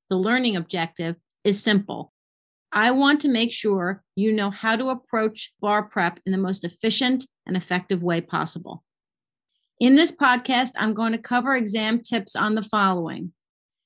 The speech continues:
deciding which bar exam to take, applying for the bar exam,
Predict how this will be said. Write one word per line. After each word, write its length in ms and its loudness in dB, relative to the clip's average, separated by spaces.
deciding 540 2
which 240 -2
bar 180 4
exam 320 0
to 100 -4
take, 380 -4
applying 760 -2
for 120 -8
the 80 -2
bar 300 2
exam, 520 -2